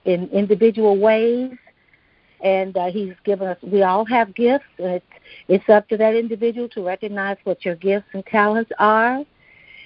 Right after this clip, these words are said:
and always not have the attitude that you just wanna be served, you just wanna be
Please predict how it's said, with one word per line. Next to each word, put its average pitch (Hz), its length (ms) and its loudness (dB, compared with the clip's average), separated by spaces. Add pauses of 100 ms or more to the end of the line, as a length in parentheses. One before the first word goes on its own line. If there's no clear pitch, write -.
(140)
and 190 380 2 (100)
always 233 540 2
not 226 200 -4
have 247 220 -4
the 226 120 0
attitude 233 540 -2
that 180 180 -4 (360)
you 233 160 2
just 254 180 0
wanna 233 240 0
be 220 280 -4
served, 190 360 2
you 208 100 -4
just 240 180 -4
wanna 233 220 -2
be 208 180 -2